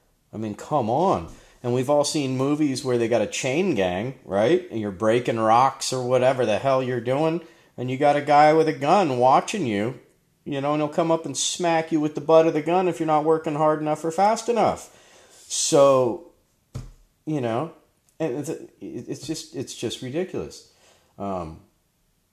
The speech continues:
so talk about the hardest working motherfuckers in the world, worked to death, right? And, uh, our Mexican brothers get, get that stereotype as well, like, "Oh, the lazy Mexican." Like, I'm, I'm in the trades, and, uh,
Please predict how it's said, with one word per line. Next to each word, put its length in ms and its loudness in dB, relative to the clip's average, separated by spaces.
so 280 2
talk 280 -2
about 300 0
the 100 2
hardest 420 -2
working 320 -6
motherfuckers 600 -4
in 80 -8
the 60 -6
world, 540 -4
worked 440 0
to 120 4
death, 720 4
right? 520 -4
And, 280 -2
uh, 280 0
our 160 -2
Mexican 560 -2
brothers 480 -2
get, 420 -4
get 260 -4
that 200 -2
stereotype 720 0
as 160 -2
well, 300 2
like, 240 -6
"Oh, 300 2
the 60 -4
lazy 420 -2
Mexican." 680 -6
Like, 240 -6
I'm, 200 -4
I'm 180 -4
in 80 -2
the 40 0
trades, 800 -4
and, 260 -2
uh, 320 -2